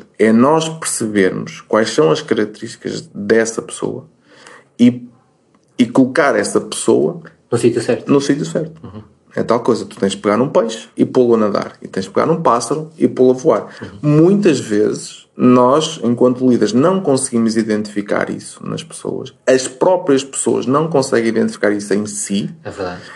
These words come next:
Speaker 1: E muitas vezes nós, líderes, pegamos nas pessoas e pomos,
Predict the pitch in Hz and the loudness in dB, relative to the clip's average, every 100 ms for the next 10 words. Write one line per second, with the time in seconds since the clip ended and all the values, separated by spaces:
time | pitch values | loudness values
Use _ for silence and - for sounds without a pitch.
0 | - _ 123 131 147 151 151 151 143 110 | -20 _ 4 6 6 4 4 4 4 2
1 | - 120 127 127 127 131 110 107 - 123 | 2 4 4 4 4 4 4 0 -8 0
2 | 120 113 117 117 - 120 107 101 107 104 | 2 2 -2 -2 0 2 2 0 -2 2
3 | 117 110 101 - - | 2 2 -2 -8 -12